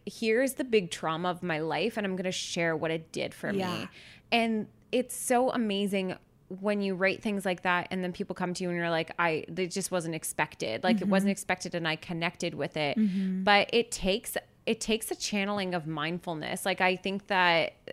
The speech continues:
Speaker 1: it's something that a lot of us are struggling with
Speaker 2: Yeah.
Speaker 1: is how to be mindful. It's, like,
Speaker 2: Yeah.
Speaker 1: a common question I get. How
Speaker 2: Yeah.
Speaker 1: have you learned, even especially you're talking about being an empath
Speaker 2: Mm-hmm.
Speaker 1: or how you do poetry as if you're in somebody
Speaker 2: <laughs>
Speaker 1: else's, like,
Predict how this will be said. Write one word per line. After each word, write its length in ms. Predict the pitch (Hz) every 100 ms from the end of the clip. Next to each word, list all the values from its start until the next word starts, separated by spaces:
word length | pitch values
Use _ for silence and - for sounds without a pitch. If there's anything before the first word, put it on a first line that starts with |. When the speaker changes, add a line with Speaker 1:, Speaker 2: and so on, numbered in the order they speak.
| -
Speaker 1:
it's 200 | - 208
something 280 | 233 220 240
that 140 | 226
a 40 | 190
lot 200 | 160 160
of 80 | 156
us 160 | 160
are 80 | 151
struggling 560 | - - 180 180 170 143
with 280 | 139 156 -
Speaker 2:
Yeah. 380 | 214 196 180 180
Speaker 1:
is 140 | 196
how 160 | - 180
to 80 | 247
be 140 | 247
mindful. 600 | 196 - 185 185 - 69 -
It's, 120 | 208
like, 80 | 180
Speaker 2:
Yeah. 120 | 180
Speaker 1:
a 40 |
common 220 | 175 277 311
question 300 | 269 247 233
I 240 | 175 196
get. 300 | 220 139 95
How 160 | 175 247
Speaker 2:
Yeah. 120 | 190
Speaker 1:
have 80 | 170 214
you 200 | 233 247
learned, 440 | 202 165 156 156 -
even 260 | 202 220 208
especially 480 | 202 240 233 214 190
you're 100 | 190
talking 340 | - 202 220
about 200 | 202 175 156
being 140 | 170
an 60 | 143 214
empath 320 | 202 165 - -
Speaker 2:
Mm-hmm. 320 | 208 190 196
Speaker 1:
or 60 | 202
how 160 | 202
you 160 | 190 196
do 140 | 190
poetry 500 | 180 196 208 - 180
as 140 | 170 165
if 140 | 185
you're 160 | 185 170
in 260 | 220 214 196
somebody 420 | - 269 170 180
Speaker 2:
<laughs> 40 | -
Speaker 1:
else's, 460 | 175 180 202 202
like, 240 | 170 156